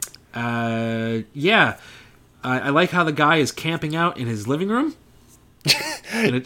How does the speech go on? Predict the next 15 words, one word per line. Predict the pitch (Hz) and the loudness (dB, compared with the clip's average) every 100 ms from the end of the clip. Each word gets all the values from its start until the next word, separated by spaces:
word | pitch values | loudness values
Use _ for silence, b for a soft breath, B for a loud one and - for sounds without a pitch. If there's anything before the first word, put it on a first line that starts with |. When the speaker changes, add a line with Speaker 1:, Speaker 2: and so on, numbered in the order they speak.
| 151 | -2
Speaker 1:
in | |
a | 127 | -2
tent. | - 220 277 - | 2 0 2 4
Speaker 2:
Yep. | 208 233 | 6 6
Speaker 1:
I | 131 | 0
think | 160 | -2
that's | - 131 | -2 -6
fun. | - 165 240 311 - - | -2 2 2 0 -6 2
Speaker 2:
That, | 165 185 | 2 4
that | 208 | 4
is | 226 175 | 6 4
Speaker 1:
Uh, | |
Speaker 2:
odd. | 110 110 120 127 B B B B - - - - - 131 | 6 6 4 -2 B B B B -10 -12 -20 -20 -20 -10
Speaker 1:
Very | 113 143 135 | 0 2 2
odd. | 135 180 226 | 2 2 0